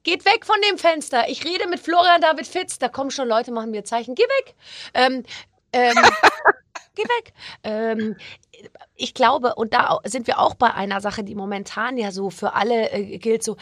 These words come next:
Speaker 1: das Kind soll ohne einmal irgendwo anzuecken, ja, ähm, äh, erwachsen werden. Es darf ihm nichts in den Weg gelegt werden.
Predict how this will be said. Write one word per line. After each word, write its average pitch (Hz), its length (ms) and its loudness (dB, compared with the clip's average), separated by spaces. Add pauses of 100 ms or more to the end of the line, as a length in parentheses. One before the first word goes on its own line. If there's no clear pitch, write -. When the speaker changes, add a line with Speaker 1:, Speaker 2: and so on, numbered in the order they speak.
(440)
Speaker 1:
das 240 380 -4
Kind 294 400 -6
soll 240 360 0 (140)
ohne 359 760 2 (240)
einmal 294 520 4
irgendwo 277 400 -8
anzuecken, 202 800 -4
ja, 185 300 -6 (400)
ähm, 220 300 -2 (200)
äh, 226 240 -2
erwachsen 254 600 0
werden. 254 380 -4
Es - 220 -8
darf 247 240 4
ihm 294 320 -4
nichts - 460 0
in 330 120 -6
den 311 200 -6
Weg 233 200 0
gelegt 185 420 -8
werden. 170 400 -6